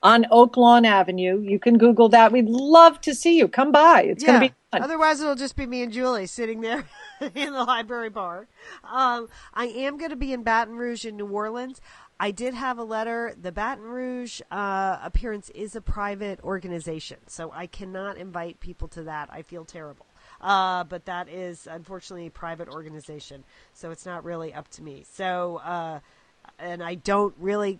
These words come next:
Speaker 2: have enough time in Baton Rouge to, uh, to arrange a meetup. But, um, perhaps another time. So, uh, I apologize for that. That's a private organization, as is my quick appearance in New Orleans as a private organization.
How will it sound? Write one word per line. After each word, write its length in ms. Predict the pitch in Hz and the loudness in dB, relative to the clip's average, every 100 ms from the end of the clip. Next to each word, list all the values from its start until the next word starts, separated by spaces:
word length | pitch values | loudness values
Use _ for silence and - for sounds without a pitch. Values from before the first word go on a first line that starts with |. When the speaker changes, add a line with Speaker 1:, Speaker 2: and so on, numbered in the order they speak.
| - | -10
Speaker 2:
have 240 | 196 202 | -6 -4
enough 260 | 185 175 - | -6 -10 -10
time 440 | - 190 190 175 | -10 -8 -8 -10
in 180 | 170 185 | -14 -6
Baton 300 | 190 185 190 | -4 -4 -6
Rouge 500 | 196 202 196 196 - | -10 -6 -6 -8 -14
to, 440 | - 180 170 165 156 - | -12 -10 -10 -12 -14 -18
uh, 80 | 160 | -18
to 240 | - 170 151 | -12 -12 -12
arrange 580 | 170 165 175 175 170 - | -12 -8 -8 -8 -12 -16
a 80 | - | -18
meetup. 500 | 170 175 147 123 - - _ _ _ - | -12 -12 -12 -8 -8 -8 _ _ _ -4
But, 340 | 196 180 - | -4 -4 -10
um, 380 | - 180 175 156 - | -12 -10 -10 -14 -2
perhaps 420 | 185 202 196 - | -2 0 -6 -10
another 300 | 190 175 175 | -12 -12 -12
time. 260 | - 131 _ _ | -16 -20 _ _
So, 140 | 220 | -10
uh, 120 | 196 190 185 180 170 | -8 -6 -8 -8 -10
I 120 | 190 | -12
apologize 600 | 180 208 196 185 170 165 | -12 -12 -12 -12 -14 -16
for 120 | 170 | -20
that. 180 | 160 135 | -20 -18
That's 240 | 160 165 | -16 -16
a 60 | 170 | -16
private 320 | 190 170 170 | -16 -14 -12
organization, 800 | 170 160 160 147 160 147 170 160 _ _ _ | -12 -14 -18 -18 -18 -18 -20 -20 _ _ _
as 220 | 160 170 | -12 -12
is 180 | 175 165 | -14 -14
my 160 | 165 | -16
quick 260 | 156 165 - | -16 -18 -20
appearance 440 | 160 170 160 151 | -16 -14 -14 -16
in 100 | 156 | -18
New 80 | 156 | -12
Orleans 400 | 190 208 139 131 | -10 -10 -12 -18
as 160 | 143 139 | -20 -20
a 60 | |
private 340 | 147 156 143 143 | -20 -18 -16 -18
organization. 760 | 147 147 147 - 143 - 143 | -18 -18 -20 -20 -20 -18 -20